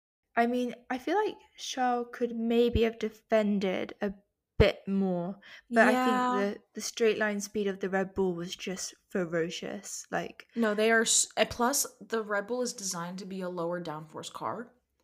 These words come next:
Speaker 1: Okay.
Speaker 2: So, and Miami is a lower downforce circuit.
Speaker 1: Oh,
Speaker 2: So
Speaker 1: okay.
Speaker 2: it just, it just fits the car better than it does the
Speaker 1: Okay,
Speaker 2: Ferrari.
Speaker 1: okay. Because, yeah, Max was just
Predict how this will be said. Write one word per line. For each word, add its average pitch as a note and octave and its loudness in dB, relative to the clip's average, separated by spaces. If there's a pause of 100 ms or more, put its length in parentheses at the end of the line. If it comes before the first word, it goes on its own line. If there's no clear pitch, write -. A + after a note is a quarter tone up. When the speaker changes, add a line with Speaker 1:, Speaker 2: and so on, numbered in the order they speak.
(220)
Speaker 1:
Okay. G#3+ -8
Speaker 2:
So, G3 -4
and F#3 -6
Miami F#3 -4
is F#3+ -6
a F3+ -6
lower F3 -4
downforce E3+ -8
circuit. F3 -4 (240)
Speaker 1:
Oh, A#3 6
Speaker 2:
So A#3+ -6 (240)
Speaker 1:
okay. - 0
Speaker 2:
it F#3 -4
just, G3 -6
it G#3 -10
just F#3+ -6
fits - -2 (140)
the F3+ -4
car F3 0
better E3 0 (140)
than E3 -4
it E3 0
does E3 -2
the A3+ -2
Speaker 1:
Okay, G3+ -4
Speaker 2:
Ferrari. D#3+ -2
Speaker 1:
okay. G#3 -10 (460)
Because, G#3 -2 (420)
yeah, F#3 0 (640)
Max - -2
was F#3 -8
just - -10